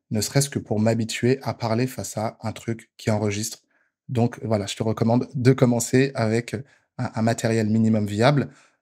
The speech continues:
Euh, à l'heure actuelle, j'utilise le Razer C R N Mini. Euh, il est petit, maniable,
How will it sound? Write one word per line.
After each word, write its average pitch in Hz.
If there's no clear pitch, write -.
Euh, 104
à 120
l'heure 117
actuelle, 135
j'utilise 117
le 104
Razer 117
C -
R 113
N 104
Mini. 107
Euh, 95
il 107
est 101
petit, 120
maniable, 110